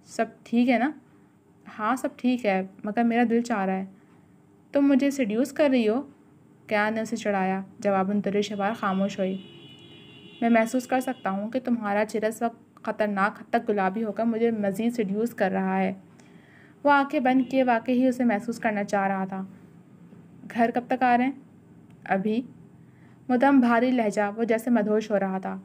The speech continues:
फ़ोन बंद करते वो वापस अंदर आया। "बहुत जल्द तुमसे हिसाब बराबर करता हूँ मैं।" उसे गुस्से से वार्न करते वो वहाँ से निकला था।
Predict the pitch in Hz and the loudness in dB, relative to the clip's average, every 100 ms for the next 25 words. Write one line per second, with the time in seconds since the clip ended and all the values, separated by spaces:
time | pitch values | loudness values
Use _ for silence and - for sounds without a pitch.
0 | - 214 208 208 208 196 214 220 208 196 | -6 -2 0 0 0 -2 -2 0 0 0
1 | 240 233 202 196 190 190 190 - _ _ | -2 -2 0 0 0 -2 -4 -14 _ _
2 | _ _ _ _ 196 208 233 247 - 220 | _ _ _ _ -4 2 2 0 0 2
3 | 247 240 247 226 262 226 196 190 214 202 | 2 -4 -6 -2 0 -2 -2 0 0 0
4 | 202 190 208 202 190 190 202 196 190 190 | 0 0 0 -2 -4 -4 -6 -6 -8 -12
5 | _ _ _ _ _ _ _ - _ _ | _ _ _ _ _ _ _ -20 _ _
6 | - - - - - 269 330 302 269 269 | -20 -20 -20 -20 -4 0 4 4 4 2
7 | 302 302 240 240 262 247 247 262 233 214 | 2 2 2 2 2 0 0 0 0 -4
8 | 214 240 214 208 202 202 196 | -2 -2 -2 -2 -4 -4 -10